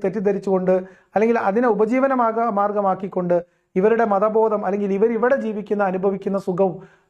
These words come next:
ആ, സാഹോദര്യവും സമാധാനവും ഒക്കെ ഇസ്ലാം ഉണ്ടായതുകൊണ്ട് ഉണ്ടായതാണ് എന്ന ഒരു മൂഢസ്വർഗത്തിലാണ് ഇസ്ലാമിക നിയമങ്ങൾക്ക് വേണ്ടി തെരുവിലിറങ്ങുന്ന മുസ്ലിം സമൂഹം നമ്മുടെ നാട്ടിൽ ജീവിക്കുന്നത് എന്ന് പറയാൻ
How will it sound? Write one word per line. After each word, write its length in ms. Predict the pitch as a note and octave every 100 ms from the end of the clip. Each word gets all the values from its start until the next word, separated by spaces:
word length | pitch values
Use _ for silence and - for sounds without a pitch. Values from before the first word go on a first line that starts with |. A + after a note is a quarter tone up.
| -
ആ, 120 | F3
സാഹോദര്യവും 680 | A3 G3+ F#3+ G#3 G3 G3+ F#3+
സമാധാനവും 560 | F#3+ F#3 F#3+ G#3 G3
ഒക്കെ 140 | F3+ F#3
ഇസ്ലാം 440 | F3 A3 B3 C#4+
ഉണ്ടായതുകൊണ്ട് 480 | B3 G#3+ G#3+ G#3+ G3
ഉണ്ടായതാണ് 480 | F3+ F#3 F3+ F3 E3 _ _ _ F3
എന്ന 400 | G3+ A3+ A#3+ - - -
ഒരു 320 | F#3+ A3+ - F3
മൂഢസ്വർഗത്തിലാണ് 1080 | F#3 A3 A3+ G3 F3+ G3 G3+ E3+ E3 B3+ - _ _ _ -
ഇസ്ലാമിക 460 | - G3+ G#3 G#3
നിയമങ്ങൾക്ക് 540 | F#3+ F3+ F#3 F#3 F3+ F3+
വേണ്ടി 280 | E3+ F3 F3
തെരുവിലിറങ്ങുന്ന 760 | D#3+ E3+ E3+ E3+ D#3+ D#3+ B3 - - _ -
മുസ്ലിം 340 | E3 F#3 G#3+
സമൂഹം 500 | G3 F3 E3 D#3+ D#3+ D#3
നമ്മുടെ 260 | F3+ A3
നാട്ടിൽ 260 | G3+ F3+ F3
ജീവിക്കുന്നത് 600 | D#3 E3 E3 E3 D#3+ D#3+
എന്ന് 280 | D#3+ D#3 F3
പറയാൻ 360 | D#3 D#3 D#3+